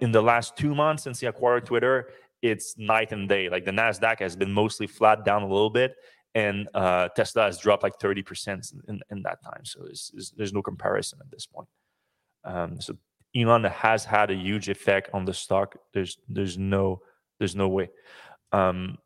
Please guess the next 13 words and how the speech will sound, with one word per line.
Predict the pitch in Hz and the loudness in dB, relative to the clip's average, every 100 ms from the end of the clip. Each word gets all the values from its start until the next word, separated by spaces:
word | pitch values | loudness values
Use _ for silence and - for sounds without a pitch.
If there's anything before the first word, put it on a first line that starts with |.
| - | -2
and | 107 101 | 0 2
the | - | 2
fact | 117 | 2
that | 104 | 2
he's | 95 87 | -4 -4
not | 98 | -4
recognizing | 98 - 117 147 147 131 | -2 -2 0 0 0 2
that, | 151 - | 2 2
and | 104 | 0
then | 104 | 0
that | 104 98 | 0 0
he's | 95 98 | -4 -8
mocking | 95 95 101 156 165 107 92 92 92 | -6 6 8 8 4 -4 -4 -4 -8